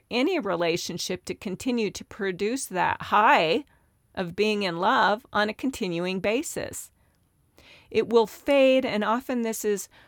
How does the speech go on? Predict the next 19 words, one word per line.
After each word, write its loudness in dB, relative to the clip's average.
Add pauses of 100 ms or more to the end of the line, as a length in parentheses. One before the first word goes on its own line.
(180)
when -2
partners -4
go 0
seeking -6
another -2
partner -4
to -4
fall 0
in -4
love 0
with, -6
because -6 (280)
we -4
become -4
addicted 0 (880)
to -4
falling 2
in -4
love. -2